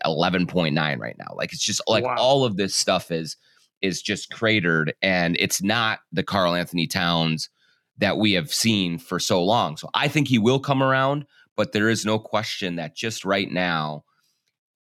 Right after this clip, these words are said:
Speaker 1: uh, he's, he's having trouble, I think, adapting to what the Wolves need from him. And they're asking him to adapt a lot. And there's not that many all-star, all N B A players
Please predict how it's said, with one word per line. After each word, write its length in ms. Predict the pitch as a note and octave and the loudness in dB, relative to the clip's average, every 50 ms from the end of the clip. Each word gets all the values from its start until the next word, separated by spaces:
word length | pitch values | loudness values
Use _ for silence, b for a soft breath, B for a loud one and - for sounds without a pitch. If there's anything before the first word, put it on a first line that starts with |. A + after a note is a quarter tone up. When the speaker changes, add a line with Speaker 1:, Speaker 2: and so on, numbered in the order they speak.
| _ _ - | _ _ -2
Speaker 1:
uh, 180 | E2+ D#2+ D2+ | 0 0 0
he's, 320 | D2+ F#2 A#2 A#2 - - - | 2 2 2 2 2 2 -2
he's 280 | - F#2+ A2 A2+ G2+ | -4 -2 0 0 0
having 280 | - A2+ A2 G2 F#2 F2+ | 2 0 0 0 -2 -4
trouble, 480 | - - A2+ G2+ E2 F#2+ F2+ F2 E2+ | -2 0 0 0 2 2 2 2 2
I 160 | E2 C2+ E2 F#2 | 2 0 -2 -2
think, 220 | - G2 F2+ - | -4 -6 -6 -6
adapting 680 | F2 D#2+ C2+ - F2+ F2 E2 - - - F2+ F2 E2+ | -6 -8 -4 -2 0 0 0 -2 -4 -4 -4 -4 -4
to 160 | - - F#2+ | -4 -4 -6
what 260 | F2 D#2 E2+ F2 - - | -4 -2 -2 -4 -2 -4
the 80 | E2+ | -6
Wolves 360 | D#2+ D#2 D#2+ E2+ D#2+ C#2+ C#2+ | -4 -2 -2 -4 -4 -4 -6
need 260 | D2 E2 E2+ E2 C#2 - | -4 -2 -2 -2 -4 -4
from 180 | E2+ D#2+ D#2 | -4 -4 -4
him. 360 | E2 E2 D#2+ D#2 D2+ D2 D2 b b b b b b _ | -4 -4 -4 -4 -6 -8 -10 b b b b b b _
And 160 | - G#2 G2+ | -2 0 2
they're 180 | G#2+ A#2 A#2 A2 | 2 2 2 2
asking 440 | F2+ G#2 A#2 B2 - - A#2+ G#2 F#2+ | 2 0 -2 -2 -2 0 0 2 2
him 220 | G2+ G#2 G2 G2 F#2 | 2 2 2 2 2
to 180 | - G#2+ G2 | 4 4 4
adapt 380 | F#2+ E2+ F#2 F2+ F2+ F#2+ - - | 4 4 2 0 0 0 0 -2
a 60 | G#2+ | 0
lot. 340 | G2+ A2+ B2 G2 C#2 - - - | 2 2 2 2 -2 -4 -6 -4
And 180 | E2+ E2+ E2 | -2 0 0
there's 200 | E2 E2+ F2 - | 0 0 0 0
not 280 | F#2 F#2+ F#2+ G#2+ G#2+ - | 0 2 2 0 0 0
that 160 | G#2 G2+ - | -2 0 0
many 260 | F2+ G2 G2 G2 F#2+ | 0 2 2 4 4
all-star, 600 | F2+ E2+ F2+ F#2 - - - F#2+ F#2 F#2 F2+ E2+ | 4 2 2 0 0 0 0 2 4 4 2 2
all 200 | - D#2+ F2 F2+ | 2 2 2 2
N 100 | F#2 F#2 | 2 2
B 160 | E2 F2+ F2+ | 2 2 0
A 40 | F2 | 0
players 540 | E2+ - F2+ F2 E2+ E2+ E2+ E2+ D#2+ - - | -2 -2 -2 0 0 2 0 -2 -2 -8 -14